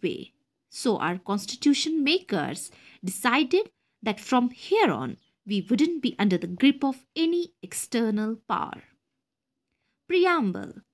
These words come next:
is referred to as the heart of Constitution. It describes the objectives of our Constitution. The preamble signifies the basic ideology of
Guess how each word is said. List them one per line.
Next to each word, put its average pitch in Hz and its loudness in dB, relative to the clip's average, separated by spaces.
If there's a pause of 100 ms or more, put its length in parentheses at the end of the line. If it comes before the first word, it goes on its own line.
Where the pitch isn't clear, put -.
(160)
is 202 -4
referred 262 0
to - -8
as 190 -2
the 190 -2
heart - 0
of 277 -2
Constitution. 180 -6 (960)
It 196 -4
describes 311 0
the 247 -6
objectives 277 -2
of - -8
our 170 -6
Constitution. 262 -4 (640)
The 180 -8
preamble 196 -2 (240)
signifies 220 0
the 196 -6
basic 269 2 (340)
ideology 196 -2
of - -6